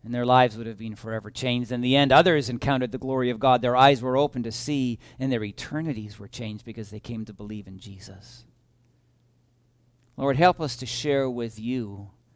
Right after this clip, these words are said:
that the thing of greatest importance is your glory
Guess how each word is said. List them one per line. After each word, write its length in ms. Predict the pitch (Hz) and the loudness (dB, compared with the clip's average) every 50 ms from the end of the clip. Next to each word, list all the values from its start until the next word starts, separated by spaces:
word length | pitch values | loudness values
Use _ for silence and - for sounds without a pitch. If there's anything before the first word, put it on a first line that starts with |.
| _ _ _ _ _ _ _ _ _ _ _ _ _ _ _ - | _ _ _ _ _ _ _ _ _ _ _ _ _ _ _ -16
that 100 | - 123 | -14 -8
the 80 | - 131 | -8 -8
thing 240 | - - 147 143 139 | -2 0 2 2 2
of 240 | 127 101 117 107 | 0 -2 -6 -10
greatest 380 | - 131 131 131 123 117 - - | -4 -2 -2 -2 -2 -4 -8 -10
importance 600 | 117 110 - - 139 135 - - 110 107 - - - | -12 -12 -8 -8 -8 -8 -8 -10 -14 -14 -16 -12 -6
is 340 | - 135 127 117 101 95 101 | -2 -2 -2 -2 -4 -10 -12
your 220 | 101 104 107 104 | -12 -10 -12 -10
glory 500 | 95 107 107 113 120 113 101 98 95 98 | -10 -10 -8 -6 -6 -8 -8 -10 -14 -16